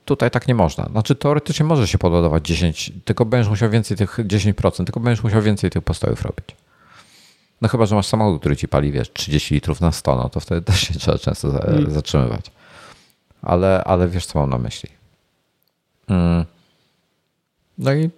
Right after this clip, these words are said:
Speaker 1: super, no, czekam na, na takie ładowarki, bo te pięćdziesiątki to są w Polsce, to jest porażka totalna.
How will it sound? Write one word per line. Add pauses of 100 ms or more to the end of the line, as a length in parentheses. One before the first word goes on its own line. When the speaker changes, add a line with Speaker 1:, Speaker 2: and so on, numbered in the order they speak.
(100)
Speaker 1:
super,
no, (580)
czekam
na,
na
takie
ładowarki,
bo
te
pięćdziesiątki
to
są
w
Polsce,
to
jest
porażka
totalna.